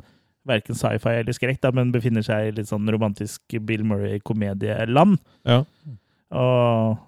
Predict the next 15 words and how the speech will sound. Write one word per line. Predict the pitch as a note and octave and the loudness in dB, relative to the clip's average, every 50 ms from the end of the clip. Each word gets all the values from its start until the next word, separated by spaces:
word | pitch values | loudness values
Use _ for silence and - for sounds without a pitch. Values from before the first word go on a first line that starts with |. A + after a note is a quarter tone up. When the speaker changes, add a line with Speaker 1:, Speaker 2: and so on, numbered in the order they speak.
| _ _ B2+ | _ _ -4
Speaker 1:
Bill | B2 B2 A#2+ | -2 0 2
Murray | B2 A#2 A2 A#2 B2+ | 2 4 4 4 2
spiller | - - - D3 B2+ G#2+ G#2 G2 A2+ | 0 0 0 0 0 0 -6 -2 -2
jo | D#3+ E3 | -2 -2
kun | - - B2 A2+ A#2 A2+ - | 2 2 2 2 2 -2 -2
i | - B2 | -2 -4
filmer | A2+ - C3 A2 G#2+ G#2+ A#2 | -2 -2 0 0 2 2 4
hvor | A#2 A#2 A#2+ | 4 4 4
han | A#2 A#2 | 4 4
er | A#2 G#2+ G#2 G#2 | 2 2 2 2
en | G2+ G#2+ | 0 0
drittsekk | A#2 A2+ - - - G#2 - - | 0 -2 -2 -4 -8 -8 -6 -6
i | A2 | -8
starten | - - A2 G#2 - - G#2+ A2 A2 - | -4 -2 -2 -2 -2 -4 -4 -4 -4 -4
og | - B2 A2+ A2 G#2+ G#2+ G#2+ G#2+ A2 A2 G#2+ G#2 G#2 G#2+ G#2+ G#2 G#2 | -4 -4 -2 -2 0 0 0 0 0 0 0 0 -2 -2 -2 -2 -4